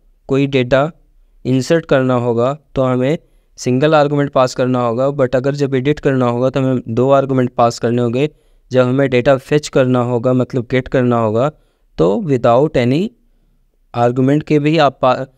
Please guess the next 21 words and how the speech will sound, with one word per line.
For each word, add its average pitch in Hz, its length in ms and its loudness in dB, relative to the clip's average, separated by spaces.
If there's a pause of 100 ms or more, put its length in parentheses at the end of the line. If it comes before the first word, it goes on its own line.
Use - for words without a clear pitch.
(240)
डेटा 123 260 0
ले 147 140 2
सकते 151 340 -4
हो 185 260 0 (100)
और 131 200 2
साथ 120 320 -2
में 147 120 0
आर्गुमेंट 127 500 0
दे 120 140 0
के 127 160 -2
भी 139 140 -2
ले 147 120 0
सकते 110 300 -6
हो। 104 100 -2
बिना 120 320 -2
आर्गुमेंट 131 360 0
मतलब 135 400 0
all 120 240 2
data 135 300 0
fetch 151 160 -4
करना 165 360 0